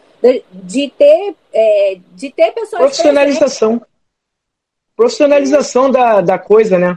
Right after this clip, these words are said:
Speaker 1: Não é suficiente. Então, assim, a exploração é um trabalho moder-, é um trabalho escravo moderno, assim, é um trabalho escravo contemporâneo
Speaker 2: É.
Speaker 1: que esses meninos passam na base.
Speaker 2: É. E falando em profissionalização,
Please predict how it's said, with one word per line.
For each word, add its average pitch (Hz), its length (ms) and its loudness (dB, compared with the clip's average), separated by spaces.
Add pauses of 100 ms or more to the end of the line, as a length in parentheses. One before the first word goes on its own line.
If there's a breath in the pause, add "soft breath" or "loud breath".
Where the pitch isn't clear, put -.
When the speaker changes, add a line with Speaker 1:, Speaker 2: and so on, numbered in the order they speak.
(140)
Speaker 1:
Não 392 80 -10
é 415 40 -8
suficiente. 220 1000 -8
Então, 262 260 0
assim, 381 240 -2
a 277 80 2
exploração 320 840 0
é 247 60 -6
um 247 80 -10
trabalho 240 460 -6
moder-, 247 500 -8
é 220 100 -2
um 247 80 -8
trabalho 247 380 -8
escravo 262 540 -10
moderno, 254 580 -6
assim, 196 300 -16
é 165 40 -10
um 160 40 -16
trabalho 190 280 -4
escravo 220 360 -2
contemporâneo 240 720 -4
Speaker 2:
É. - 20 -16
Speaker 1:
que 220 100 -6
esses 208 180 -8
meninos 208 120 -20 (320)
passam 180 320 -10
na 185 140 -10
base. 160 420 -4 (1200)
Speaker 2:
É. 135 160 -10 (380)
E 202 160 2
falando 247 440 0
em 277 300 2
profissionalização, 220 1300 0